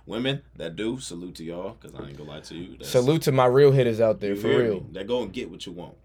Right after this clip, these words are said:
Speaker 2: Okay, we,
Speaker 1: <laughs>
Speaker 2: 'cause y'all are the world's backbone.
Speaker 1: Nah, for real. Y'all keep the world going round. But, nah, for real. Um, so, you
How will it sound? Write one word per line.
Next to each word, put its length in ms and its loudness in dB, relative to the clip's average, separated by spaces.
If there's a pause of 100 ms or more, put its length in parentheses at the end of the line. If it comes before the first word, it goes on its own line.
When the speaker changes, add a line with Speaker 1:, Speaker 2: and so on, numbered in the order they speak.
(420)
Speaker 2:
Okay, 460 -2 (140)
we, 340 -8 (300)
Speaker 1:
<laughs> 40 -16
Speaker 2:
'cause 540 -2 (640)
y'all 300 6
are 160 8
the 80 -2
world's 320 2
backbone. 720 0
Speaker 1:
Nah, 220 -12
for 140 -18
real. 340 -8
Y'all 200 -8
keep 260 -14
the 60 -8
world 300 -10
going 240 -16
round. 220 -18 (280)
But, 360 0 (260)
nah, 240 -8
for 140 -16
real. 440 -6
Um, 500 -6 (840)
so, 560 -4 (1200)
you 520 -4